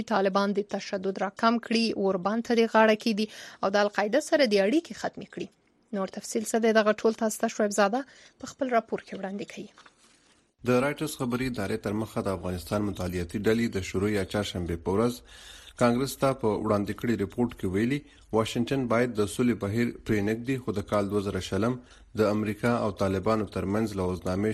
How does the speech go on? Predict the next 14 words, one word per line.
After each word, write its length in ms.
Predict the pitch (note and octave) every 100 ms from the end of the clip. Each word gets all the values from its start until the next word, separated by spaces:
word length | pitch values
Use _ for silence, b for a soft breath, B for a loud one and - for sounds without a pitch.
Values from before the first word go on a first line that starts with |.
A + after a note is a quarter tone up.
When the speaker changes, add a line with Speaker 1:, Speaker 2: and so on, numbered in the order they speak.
| -
Speaker 2:
شرطونه 440 | F#2 - A#2+ B2 A#2+
به 60 | B2 B B B
د 20 | A#2 A#2
مې 120 | C3 B2+
د 120 | G#2+ G2
لومړۍ 280 | G2+ A2 A2
نیټې 240 | G2 - A#2
پورې 260 | - F#2+ F#2 - -
پوره 260 | A2 G#2 F#2+
نشي. 300 | F#2 - G2 - - - - - - - - B B B
په 60 | B2 B2+
رپورت 260 | B2 C#3+
کې 100 | B2 C3+
ویل 200 | B2